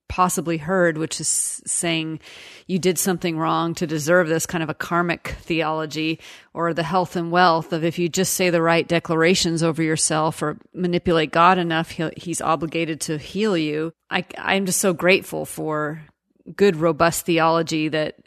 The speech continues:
it, when you're in your illness, you have to kind of re-examine what you believe. And I'm, I'm grateful that you were able to do that.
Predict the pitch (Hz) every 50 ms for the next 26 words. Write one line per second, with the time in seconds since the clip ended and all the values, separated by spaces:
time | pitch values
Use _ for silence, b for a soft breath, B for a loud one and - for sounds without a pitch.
0 | _ - - - - - - 170 175 170 165 165 - - 196 185 180 170 143 -
1 | - 185 190 185 180 165 - - 170 156 147 175 160 160 - 175 - - 175 156
2 | 156 143 156 160 170 165 165 160 151 - 165 156 160 175 170 160 160 160 156 -
3 | - 151 143 165 160 160 180 202 185 160 147 156 156 156 156 151 156 - - -
4 | 156 160 160 - 170 160 - - - 170 160 143 147 - - 151 151 147 139 -
5 | 160 156 - 151 - - - - 147 156 143 143 139 135 -